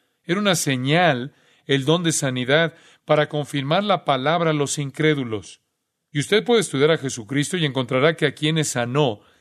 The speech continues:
eran incrédulos. Estuvo involucrado en ratificar sus afirmaciones en las mentes de los no creyentes.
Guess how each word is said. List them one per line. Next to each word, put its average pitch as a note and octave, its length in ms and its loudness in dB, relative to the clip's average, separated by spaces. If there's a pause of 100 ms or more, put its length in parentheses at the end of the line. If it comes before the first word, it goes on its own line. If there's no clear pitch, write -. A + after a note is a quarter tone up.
(160)
eran C3 300 0
incrédulos. C3 840 -2 (360)
Estuvo G3+ 300 -2
involucrado F3+ 500 2
en E3+ 80 -2
ratificar C#3 520 0
sus C#3+ 200 -4
afirmaciones C3 680 -2
en B2+ 140 0
las B2 120 2
mentes D3 480 0
de A#2+ 100 2
los A#2 140 0
no C3+ 160 0
creyentes. B2+ 800 -2